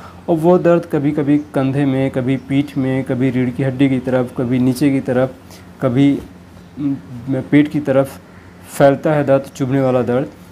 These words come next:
वहाँ पे अच्छा work होता है। ये इस symptom पे अच्छा work करती है कार्डुओसियम दोस्तों।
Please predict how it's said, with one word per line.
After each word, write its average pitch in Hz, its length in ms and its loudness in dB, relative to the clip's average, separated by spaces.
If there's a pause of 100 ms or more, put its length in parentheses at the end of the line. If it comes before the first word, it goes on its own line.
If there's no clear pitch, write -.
(260)
वहाँ 165 360 4
पे 175 200 6
अच्छा - 440 -4
work 160 300 2
होता 131 300 0
है। 139 180 0
ये 143 60 4
इस - 220 -2
symptom 147 400 0
पे 151 160 -2
अच्छा - 340 -4
work 151 220 0
करती 131 340 -4
है 135 180 -2 (300)
कार्डुओसियम 123 600 0
दोस्तों। 104 320 -8